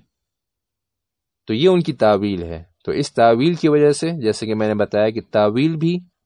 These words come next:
موانع کفر میں سے ایک مانع ہے، تو اس کی وجہ سے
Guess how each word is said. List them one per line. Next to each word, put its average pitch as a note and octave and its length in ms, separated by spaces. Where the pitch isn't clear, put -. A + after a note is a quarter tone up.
موانع G#2+ 380
کفر A#2 260
میں A#2 140
سے G#2+ 140
ایک G2+ 120
مانع G#2 420
ہے، D3 160
تو - 40
اس F3 180
کی F#3 100
وجہ C#3 260
سے C#3 180